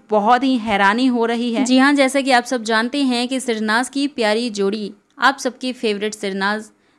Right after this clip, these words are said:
जैसे कि डांस दीवाने सीजन थ्री में आने वाले हैं सैटरडे संडे को आठ बजे कलर्स पे और वोट पे दोनों जगह आएंगे। वहीं उनकी प्रोमो जो है वो रिलीज़ कर दी गई है, कलर्स वालों ने भी की है, शहनाज ने भी की है, जिस पे लाइक्स और कमेंट्स की ढेरों सारी बारिश कर दी गई है, जिसके लिए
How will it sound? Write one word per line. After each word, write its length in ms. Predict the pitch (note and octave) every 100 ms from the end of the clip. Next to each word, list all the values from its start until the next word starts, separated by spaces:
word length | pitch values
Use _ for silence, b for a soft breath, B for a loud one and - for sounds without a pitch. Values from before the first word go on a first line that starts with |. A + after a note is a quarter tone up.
| -
जैसे 220 | C4 D#4
कि 80 | F4
डांस 400 | B3+ A3+ C4 C4+ A#3+
दीवाने 380 | A#3 A3+ B3
सीजन 320 | C4 A#3 A3 A3+
थ्री 260 | A3+ A3
में 240 | A#3 G#3 G#3+ b b b b
आने 240 | G#3+ A3 B3
वाले 280 | G#3+ G#3 A3+
हैं 200 | A3+ G#3+
सैटरडे 400 | A3 G3+ G#3 A3
संडे 380 | G3+ F#3 G3+
को 280 | A3+ G#3 G3 - _ -
आठ 260 | E3+ G3
बजे 320 | A#3 G#3+ F#3+ G3+
कलर्स 400 | F#3+ F3 G3 G#3+
पे 140 | A3+
और 140 | G#3+
वोट 280 | F3+ F#3 G#3
पे 140 | A3+ G#3+
दोनों 260 | F#3+ G3+
जगह 320 | G#3 G3+ A3 -
आएंगे। 460 | F3+ F3+ G#3 F#3 - _ B B B B B
वहीं 340 | A#3 C4+ E4+
उनकी 300 | C#4 C#4+ D#4
प्रोमो 420 | D#4+ C4 B3 D4+
जो 120 | D4+ D4+
है 200 | C4 C4
वो 160 | B3+
रिलीज़ 320 | A#3+ G#3+ B3+
कर 180 | - A3+
दी 160 | G#3+ A#3
गई 220 | A3 A#3
है, 140 | A#3
कलर्स 360 | A#3 G#3 G3+ G#3+
वालों 180 | G#3+ A3
ने 120 | A3
भी 100 | A3
की 160 | A3 A3+
है, 120 | A#3
शहनाज 420 | A3 G#3+ G3+ A3
ने 100 | A#3
भी 120 | A3+
की 120 | A3+ A#3+
है, 60 |
जिस 140 | C4+ D4
पे 100 | D#4
लाइक्स 400 | B3+ G#3+ C4+ C#4
और 80 |
कमेंट्स 400 | B3 A3 A3 B3
की 160 | B3 B3+
ढेरों 540 | A3 C#4+ E4 E4 D#4+
सारी 460 | D4+ C#4 B3 C4+ C4+
बारिश 440 | G#3+ G3 G#3 B3+
कर 200 | - A3+
दी 180 | G#3+ A#3+
गई 260 | A3+ A3+ A3+
है, 140 | A3+
जिसके 380 | A3 A#3+ - C4
लिए 280 | A#3 G#3+ G#3